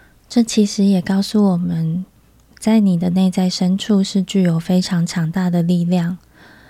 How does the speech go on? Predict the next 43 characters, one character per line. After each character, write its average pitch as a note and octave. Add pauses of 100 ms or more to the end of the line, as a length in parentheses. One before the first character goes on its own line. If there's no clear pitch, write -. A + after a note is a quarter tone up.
(240)
能 F#3+
够 A#3+
带 A#3
领 F3
你 F3+
克 A#3+
服 F#3+
一 E3
切 F#3+
问 F#3
题。 - (1000)
你 G#3
有 G#3
做 G#3+
过 A3
哪 F#3
些 -
噩 A#3
梦 A3+
呢？ G3+ (800)
现 G3+
在 G3+
试 A#3+
着 F3+
把 E3+
那 F#3
些 G3
噩 G3+
梦 F#3+
转 E3
换 G3+
成 F#3
让 G#3
你 F#3+
感 D#3+
觉 E3
舒 A#3+
服 G3+
的 F3+
状 F#3
态， F3+ (680)
或 B3
者 F#3+